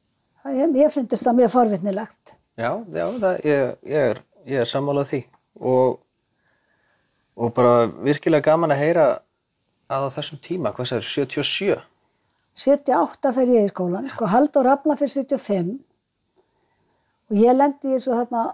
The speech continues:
Speaker 1: að vera svona sjónskert viku fyrir jól sjötíu og sex og er í veikindabrasi allt árið eftir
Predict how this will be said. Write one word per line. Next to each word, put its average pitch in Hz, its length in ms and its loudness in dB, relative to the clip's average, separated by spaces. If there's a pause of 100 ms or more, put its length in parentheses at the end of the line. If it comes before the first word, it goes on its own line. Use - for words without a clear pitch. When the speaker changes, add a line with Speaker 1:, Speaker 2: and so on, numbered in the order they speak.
(460)
Speaker 1:
að 226 100 -4
vera 240 160 4
svona 220 240 -4
sjónskert 233 640 -6
viku 247 260 0
fyrir 220 220 0
jól 233 160 2
sjötíu 220 260 -4
og - 60 -6
sex - 400 -10 (800)
og 214 80 0
er 226 160 6
í 226 80 6
veikindabrasi 240 800 0
allt 240 240 -6
árið 247 320 2
eftir - 420 -4